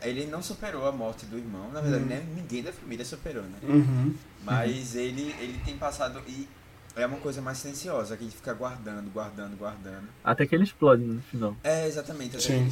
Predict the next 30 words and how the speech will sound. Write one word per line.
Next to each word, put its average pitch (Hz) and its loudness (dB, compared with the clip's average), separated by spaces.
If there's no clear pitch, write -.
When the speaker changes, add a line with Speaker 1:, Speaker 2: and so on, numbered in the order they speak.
Speaker 1:
chora. 101 -2
E 120 -2
aí, 131 0
e, 139 -6
assim, 160 -6
um 160 -10
sinal 156 -8
que, 151 -14
que 147 -14
eu 139 -10
sempre 156 -14
vejo, 120 -10
assim, 113 -12
é, 120 -6
é 104 -8
você 123 -8
não 131 -8
conseguir 143 -4
reagir 127 -4
ao, 110 -6
seja 123 -12
positivamente 135 -8
ou 117 -10
negativamente, 113 -10
você 120 -10
não 120 -10
conseguir 127 -12
reagir 123 -6
à 139 -2
situação. 139 -10